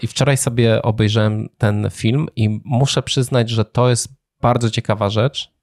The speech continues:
Stawiam, oceniłem go na sześć na dziesięć. Czyli podobał mi się. Miałem trochę,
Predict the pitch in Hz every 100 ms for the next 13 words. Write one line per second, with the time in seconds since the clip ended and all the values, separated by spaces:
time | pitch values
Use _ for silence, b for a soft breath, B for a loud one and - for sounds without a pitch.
0 | _ - - - - 190 151 107 95 110
1 | 170 - _ b b b b b 135 -
2 | 202 285 180 135 123 - 139 123 107 104
3 | 85 - - - _ - 175 - 190 214
4 | 175 156 135 131 160 160 - 180